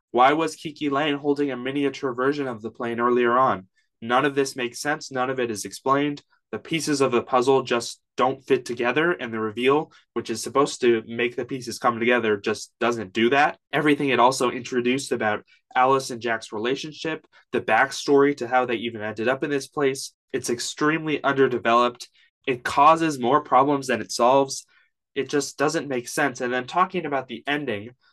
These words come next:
I was left extremely unsatisfied. What happens to everyone else inside the simulation? What happens to Bunny, the Victory Project? Do they go after Alice?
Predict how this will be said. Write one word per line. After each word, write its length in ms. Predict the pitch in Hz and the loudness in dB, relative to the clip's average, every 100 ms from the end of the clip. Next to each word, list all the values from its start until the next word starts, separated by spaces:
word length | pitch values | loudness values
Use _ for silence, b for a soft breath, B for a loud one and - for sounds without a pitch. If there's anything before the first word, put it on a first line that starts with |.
| _ | _
I 140 | 139 | 2
was 200 | 139 135 | 6 6
left 360 | 139 135 131 - | 6 4 2 -6
extremely 960 | 127 - - - 131 139 156 165 156 - | -8 -8 -12 -6 0 2 2 0 -2 -2
unsatisfied. 1000 | 120 117 117 113 117 - 135 139 160 180 _ _ _ _ _ | -2 -2 0 0 0 -2 0 0 -2 -8 _ _ _ _ _
What 240 | 117 143 | 2 2
happens 360 | 170 165 165 151 | 2 -2 -2 -6
to 100 | 151 | -4
everyone 340 | 127 135 135 135 | -2 0 -2 -4
else 200 | 143 139 | -6 -8
inside 300 | 131 131 120 | -8 -6 -6
the 60 | |
simulation? 720 | 117 135 127 135 147 - 92 | -6 -6 -4 -2 -2 -6 -14
What 200 | 90 101 | -8 0
happens 380 | 120 120 131 131 | 0 0 -6 -8
to 100 | 135 | -4
Bunny, 440 | 123 120 113 95 - _ | 2 2 2 -6 -12 _
the 100 | 113 | -4
Victory 400 | 98 185 214 175 | -2 0 2 0
Project? 580 | - 131 110 95 87 _ _ _ | 2 -2 -2 -8 -12 _ _ _
Do 120 | 131 | 0
they 120 | 143 | 2
go 200 | 143 135 | 2 4
after 320 | 127 147 - 123 | 4 4 0 -2
Alice? 520 | 117 135 185 - | 0 0 -2 -6